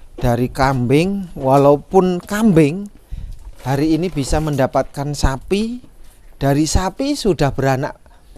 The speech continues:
punya sapi lagi yang super lagi. Kalau dipikir-pikir, sedihnya dari awal apa? Dari kambing,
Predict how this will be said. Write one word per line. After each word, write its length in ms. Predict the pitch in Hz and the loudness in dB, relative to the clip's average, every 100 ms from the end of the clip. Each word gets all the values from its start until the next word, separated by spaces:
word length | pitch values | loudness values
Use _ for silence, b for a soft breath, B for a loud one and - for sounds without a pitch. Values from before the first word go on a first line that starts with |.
| b b | b b
punya 320 | - 190 175 156 | 0 2 2 0
sapi 340 | 160 147 160 | -4 -4 -4
lagi 380 | 160 143 - 160 | -2 -4 -2 -2
yang 160 | 151 | -2
super 340 | 147 151 - 156 | -4 -8 -6 -6
lagi. 540 | 151 135 - 147 220 233 - b b b b b _ | -8 -10 -10 -8 -8 -12 -20 b b b b b _
Kalau 540 | - 208 240 254 226 185 | -4 0 4 6 6 2
dipikir-pikir, 880 | - 185 196 190 196 180 214 - 175 | 0 0 2 0 -2 -4 -6 -6 -8
sedihnya 720 | - 220 - 156 123 185 220 | -6 -6 -2 -2 -2 -4 -2
dari 320 | 165 139 156 | -2 -2 -2
awal 320 | - 202 208 | -4 -2 -2
apa? 340 | 135 123 113 - - - - - _ - - b b b b - | -4 -8 -10 -12 -20 -20 -20 -20 _ -20 -20 b b b b -10
Dari 240 | 135 127 113 | -2 -2 0
kambing, 720 | 147 165 143 151 151 147 | -2 -2 -2 -2 -2 -4